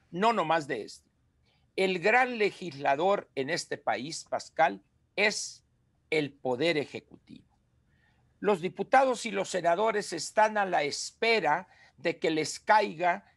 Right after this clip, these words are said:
el proyecto de decreto, la iniciativa de tal o cual, la promulgación o un proyecto de nueva ley, lo que tú gustes y mandes.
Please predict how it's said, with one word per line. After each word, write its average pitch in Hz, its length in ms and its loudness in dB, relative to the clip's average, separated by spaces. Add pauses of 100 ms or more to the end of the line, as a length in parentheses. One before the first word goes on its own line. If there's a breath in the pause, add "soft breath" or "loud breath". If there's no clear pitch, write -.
(140)
el 143 180 -2
proyecto 143 640 -2
de 123 160 -6
decreto, 143 600 -4
la 170 180 2
iniciativa 120 960 -6
de 98 160 -6
tal 165 400 2
o 107 80 -8
cual, 156 500 -2 (300 loud breath)
la 180 440 4
promulgación 185 1040 -2
o 135 120 -2
un 170 180 -8
proyecto 151 560 -6
de 120 100 -6
nueva 139 300 -2
ley, 185 340 0
lo 180 160 -4
que 196 120 -6
tú 233 140 -8
gustes 170 480 -10
y 110 40 -14
mandes. - 540 -18